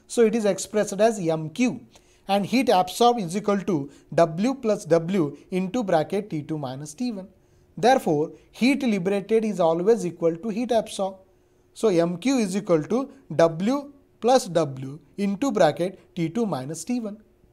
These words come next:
So now Q, that is H C V, is equal to W plus W into another bracket T two minus T one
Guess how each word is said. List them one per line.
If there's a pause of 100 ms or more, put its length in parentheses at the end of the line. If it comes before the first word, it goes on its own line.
(360)
So
now (160)
Q,
that
is
H
C
V, (200)
is
equal
to
W
plus
W (220)
into
another
bracket
T
two
minus
T
one